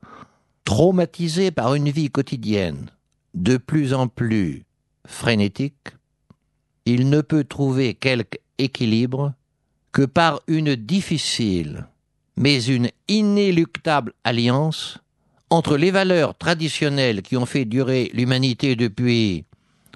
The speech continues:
cinquante mille ans et les valeurs de la science expérimentale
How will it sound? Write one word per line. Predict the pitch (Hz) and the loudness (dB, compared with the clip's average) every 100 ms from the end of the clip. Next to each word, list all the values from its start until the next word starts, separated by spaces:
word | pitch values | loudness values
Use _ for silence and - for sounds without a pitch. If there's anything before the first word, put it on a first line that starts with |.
| - | -4
cinquante | - 226 220 214 202 | 2 2 2 -2 -2
mille | 214 185 | 0 2
ans | 123 82 _ _ _ _ _ _ _ - | 0 -4 _ _ _ _ _ _ _ 0
et | 131 | 2
les | 131 165 | 4 2
valeurs | 156 165 170 135 | 2 2 4 2
de | 117 | 2
la | 127 139 | 0 -2
science | - 147 113 | -2 -2 -2
expérimentale | 131 - - 123 120 107 104 - 147 175 180 | -4 -6 -4 0 2 0 0 0 0 0 0